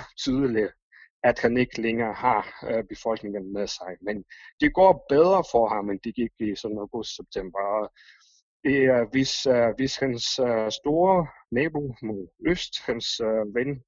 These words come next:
Vladimir Putin, medmindre han vil af med Lukasjenko på et tidspunkt, og det er der ikke umiddelbart noget, der tyder på lige nu, så kan det godt være, at han forbliver ved magten mange år endnu måske.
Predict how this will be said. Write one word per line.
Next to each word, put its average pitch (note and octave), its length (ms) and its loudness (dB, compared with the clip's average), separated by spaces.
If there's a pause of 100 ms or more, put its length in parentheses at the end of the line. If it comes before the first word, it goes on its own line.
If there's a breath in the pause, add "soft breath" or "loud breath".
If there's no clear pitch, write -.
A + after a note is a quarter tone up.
Vladimir A2 460 -6
Putin, D#3 300 -10
medmindre D#3+ 480 4
han C#3+ 360 -2 (320)
vil C3+ 260 -4
af C#3 240 4
med A2 100 -2
Lukasjenko G#2 600 -6 (100)
på F#2+ 60 -10
et F#2 140 -16
tidspunkt, G2 380 -10
og G2 120 -8
det C#3+ 100 4
er D#3+ 80 4
der B2+ 120 2
ikke B2+ 240 -2
umiddelbart B2+ 440 -2
noget, A2 220 -2
der F#2+ 60 -14
tyder A#2+ 360 -6
på G#2 260 -4
lige G2+ 180 -10
nu, D#3+ 160 0 (500 loud breath)
så F#3 360 4
kan C#3+ 100 0
det A#2 80 -4
godt - 140 0 (120)
være, C#3+ 280 2
at B2 200 -2
han B2+ 220 0
forbliver D3+ 340 0
ved A#2 120 0
magten A2+ 540 -2
mange F#3+ 260 2
år B2 200 2
endnu G#2+ 260 -4
måske. G2 340 -10